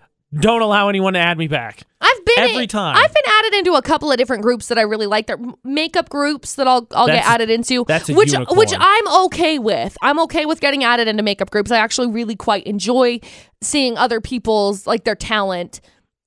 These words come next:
Speaker 2: scrolling through.
Speaker 1: Right.
Speaker 2: But I get really frustrated being added into a lot of random groups.
Speaker 1: That's, you, you're the unicorn in this situation. I have never
Speaker 2: Thank
Speaker 1: been
Speaker 2: you.
Speaker 1: added to a group
Speaker 2: I
Speaker 1: that I was
Speaker 2: also
Speaker 1: like,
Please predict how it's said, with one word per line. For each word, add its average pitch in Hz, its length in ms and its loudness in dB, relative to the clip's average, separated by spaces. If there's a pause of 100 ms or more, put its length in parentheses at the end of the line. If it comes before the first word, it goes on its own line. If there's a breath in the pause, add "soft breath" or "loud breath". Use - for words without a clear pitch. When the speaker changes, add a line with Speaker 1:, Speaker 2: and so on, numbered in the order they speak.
Speaker 2:
scrolling 208 420 -2
through. 175 380 0
Speaker 1:
Right. 123 260 -2 (460)
Speaker 2:
But 320 560 2 (360)
I 254 120 -4
get 349 320 -4
really 330 220 -6
frustrated 190 800 -4 (160)
being 208 280 -4
added 185 300 -4
into 185 640 -6
a 185 60 -2
lot 170 240 -2
of 165 260 -8
random 175 460 -4
groups. - 500 -10 (380 soft breath)
Speaker 1:
That's, 180 280 -2
you, 185 140 0 (140)
you're 185 340 0
the 143 140 -6
unicorn 151 480 0
in 135 40 -2
this 131 120 -4
situation. 127 480 -6
I 156 160 0
have 131 120 -6
never 156 340 0
Speaker 2:
Thank 147 100 -2
Speaker 1:
been 147 140 -2
Speaker 2:
you. 147 40 -2
Speaker 1:
added 135 340 -2
to 131 140 -2
a 123 60 -4
group 113 440 -6 (320 soft breath)
Speaker 2:
I 254 120 -4
Speaker 1:
that 285 80 2
I 294 60 2
was 277 120 2
Speaker 2:
also 262 140 0
Speaker 1:
like, 247 40 -6